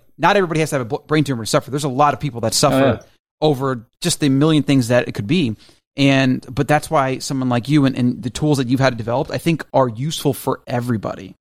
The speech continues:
Speaker 2: A hundred
Speaker 1: Right?
Speaker 2: percent.
Speaker 1: Like, you don't have to have a brain tumor, have a near-death situation to be able to take these tools and make your life better. And I see a lot, a lot of suffering. Like, a lot of it, especially now in our social media age, is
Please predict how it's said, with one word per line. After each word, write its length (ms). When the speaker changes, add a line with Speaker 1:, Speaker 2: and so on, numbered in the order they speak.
Speaker 2:
A 60
hundred 140
Speaker 1:
Right? 80
Speaker 2:
percent. 260
Speaker 1:
Like, 160
you 80
don't 120
have 160
to 40
have 80
a 60
brain 240
tumor, 240
have 180
a 40
near-death 600
situation 460
to 80
be 80
able 80
to 40
take 140
these 160
tools 420
and 160
make 200
your 100
life 320
better. 340
And 120
I 140
see 200
a 60
lot, 400
a 80
lot 200
of 80
suffering. 400
Like, 300
a 60
lot 200
of 100
it, 240
especially 320
now 120
in 60
our 60
social 240
media 240
age, 100
is 140